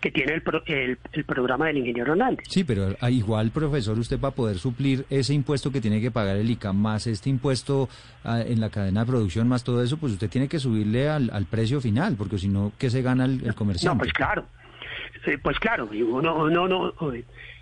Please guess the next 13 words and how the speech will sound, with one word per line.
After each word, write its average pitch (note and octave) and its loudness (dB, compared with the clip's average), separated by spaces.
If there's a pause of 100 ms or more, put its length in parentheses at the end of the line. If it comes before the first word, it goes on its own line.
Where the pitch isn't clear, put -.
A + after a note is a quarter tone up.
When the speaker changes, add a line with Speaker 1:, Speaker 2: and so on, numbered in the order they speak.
(380)
Speaker 1:
si, - 0
eh, A#3+ 0
nadie A3 2
se F#3+ -2
va D3+ 2
a - 0
meter G3 -2
en E3+ 0
un F3 -2
negocio E3+ 0
que C#3 -2
no C3+ 0
dé, C#3+ 0